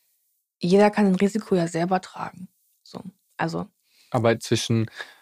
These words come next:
Speaker 2: ähm, Risiko selber tragen und über Monster Trucks springen wollen oder sich davon inspiriert fühlen, ist die Schere ja sehr groß.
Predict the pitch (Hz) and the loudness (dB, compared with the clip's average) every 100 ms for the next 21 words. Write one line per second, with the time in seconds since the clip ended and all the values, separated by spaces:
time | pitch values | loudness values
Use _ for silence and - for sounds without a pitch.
0 | _ - 117 110 113 113 107 113 123 123 | _ -2 2 2 2 2 4 4 4 2
1 | 117 113 117 - 127 117 110 104 110 - | 2 2 0 -2 -2 0 2 2 0 0
2 | 131 - 117 - - - 123 123 110 110 | -4 0 0 0 -6 0 0 2 4 6
3 | 120 131 135 117 113 - 120 - 120 123 | 6 4 4 4 4 4 4 4 2 0
4 | - 117 127 127 - 131 120 131 - 117 | 6 6 8 4 4 6 6 0 0 2
5 | - 123 120 113 113 113 113 123 110 104 | 4 6 6 6 6 4 4 4 4 2